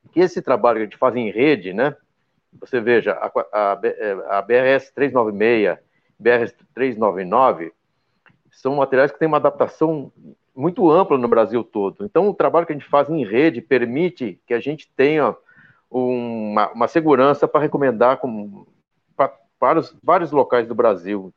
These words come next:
Então, isso é o que, é isso que tá acontecendo. As variedades que a gente lançou anteriormente, três nove meia, três nove nove, elas atingem uma região do, eh, do Brasil, muitos,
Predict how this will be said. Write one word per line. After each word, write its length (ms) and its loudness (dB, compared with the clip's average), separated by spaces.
Então, 240 -2
isso 160 0
é 100 4
o 60 2
que, 160 -8
é 80 0
isso 140 -2
que 60 -20
tá 80 0
acontecendo. 460 -2
As 60 -8
variedades 420 0
que 80 -6
a 40 -6
gente 160 -16
lançou 400 -2
anteriormente, 380 0
três 180 -2
nove 160 2
meia, 160 -2
três 140 -8
nove 160 -2
nove, 180 0
elas 140 0
atingem 380 -4
uma 120 0
região 500 0
do, 200 -10
eh, 440 0
do 100 -10
Brasil, 480 0
muitos, 600 -6